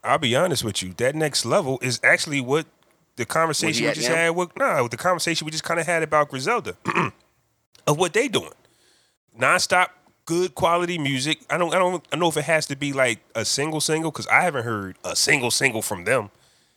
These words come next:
Speaker 1: You know what I'm saying? Like, if they actually did a single single, we might look at
Speaker 2: I
Speaker 1: them
Speaker 2: mean,
Speaker 1: crazy, like, whoa.
Speaker 2: the song with Ross, I mean, the song with, um, Benny and Lil Wayne and, um,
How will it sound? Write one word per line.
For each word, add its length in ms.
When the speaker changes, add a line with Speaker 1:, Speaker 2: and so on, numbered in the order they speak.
Speaker 1:
You 120
know 60
what 40
I'm 40
saying? 240
Like, 140
if 100
they 160
actually 360
did 140
a 60
single 340
single, 320
we 80
might 180
look 140
at 80
Speaker 2:
I 20
Speaker 1:
them 120
Speaker 2:
mean, 140
Speaker 1:
crazy, 340
like, 220
whoa. 420
Speaker 2:
the 60
song 460
with 220
Ross, 340
I 60
mean, 160
the 80
song 320
with, 200
um, 220
Benny 420
and 120
Lil 220
Wayne 380
and, 120
um, 440